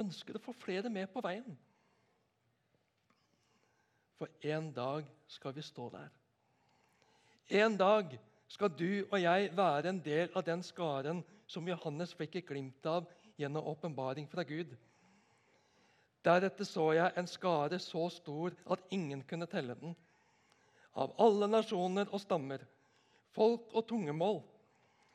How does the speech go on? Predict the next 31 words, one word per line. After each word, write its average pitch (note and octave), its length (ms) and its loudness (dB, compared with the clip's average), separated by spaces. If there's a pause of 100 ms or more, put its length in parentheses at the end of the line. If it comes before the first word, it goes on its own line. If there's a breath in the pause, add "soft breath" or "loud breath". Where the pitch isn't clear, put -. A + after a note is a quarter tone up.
(380 soft breath)
De D3 80 -6
sto A3 380 -2
foran A3 260 6
tronen F#3+ 560 0
og F#3+ 140 4
lammet, F3 480 0 (420 loud breath)
kledd F3 380 0 (100)
i F3 140 -4
hvite E3+ 340 -6
kapper, - 480 -6 (560 soft breath)
med C3+ 240 -8
palmegreiner G3 800 4
i G3+ 160 0
hendene, E3+ 460 -2 (640 loud breath)
og D#3 140 -2
de F#3 180 6
ropte - 380 -6
med G3 240 2
høy F#3 260 2
røst: - 460 -4 (840 soft breath)
«Seieren G3+ 720 6
kommer F#3+ 400 0
fra G#3+ 240 2
vår G3 380 2
Gud, G3+ 260 -4 (800 soft breath)
han G3+ 240 2
som G#3 220 -4
sitter G3 340 -6
tro-, F3 300 -4 (100)
på - 160 -4
tronen, E3+ 460 -4